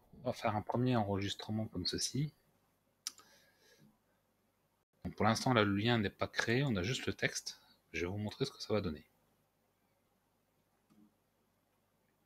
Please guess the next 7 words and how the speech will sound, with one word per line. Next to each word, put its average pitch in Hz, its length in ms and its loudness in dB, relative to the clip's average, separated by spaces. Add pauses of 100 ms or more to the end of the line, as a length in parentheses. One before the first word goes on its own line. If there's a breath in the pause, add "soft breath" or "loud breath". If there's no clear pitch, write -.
(840 loud breath)
Voilà, 90 280 0
donc 82 140 -10
vous 90 60 -10
voyez 95 260 2
qu'on 95 220 -6
a 120 220 2
bien 113 380 -2